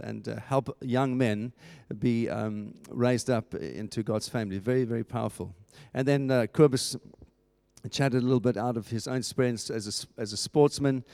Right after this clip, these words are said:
and, and basically his, his, uh, his challenge was that he's seen people do courageous things on the sports field, but there are other things that we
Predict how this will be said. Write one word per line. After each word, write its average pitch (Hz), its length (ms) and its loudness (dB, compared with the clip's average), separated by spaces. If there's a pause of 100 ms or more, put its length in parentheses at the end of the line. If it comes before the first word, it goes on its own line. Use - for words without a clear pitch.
(300)
and, 107 260 -6
and 110 400 -4
basically 135 500 2
his, 123 460 2
his, 135 260 0
uh, 101 260 2 (1300)
his 135 200 2
challenge 160 340 4
was 135 180 4
that 131 180 2
he's 127 160 0
seen 131 460 2 (180)
people 147 240 6
do 143 120 2
courageous 147 540 4
things 156 260 0
on 131 120 0
the 117 60 -4
sports - 440 0
field, 127 300 2
but 123 140 0
there 123 120 2
are 123 80 0 (100)
other 185 140 4
things 147 360 0
that 139 100 2
we 127 240 2